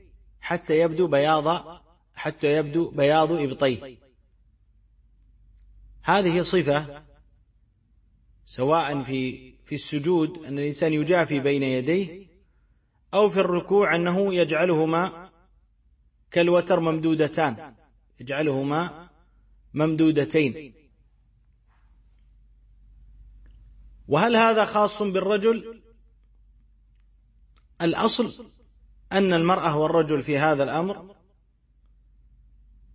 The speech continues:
لهما نفس الحكم، لقول النبي صلى الله عليه وسلم:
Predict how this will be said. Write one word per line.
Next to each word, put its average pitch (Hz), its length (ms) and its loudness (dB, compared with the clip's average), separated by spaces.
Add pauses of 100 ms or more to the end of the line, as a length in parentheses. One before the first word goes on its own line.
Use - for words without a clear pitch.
(600)
لهما 170 400 2
نفس 160 240 -4
الحكم، 127 440 -6 (440)
لقول 170 360 0
النبي 147 400 -2
صلى 147 260 -4
الله 135 380 -2
عليه 135 300 -4
وسلم: 139 720 -4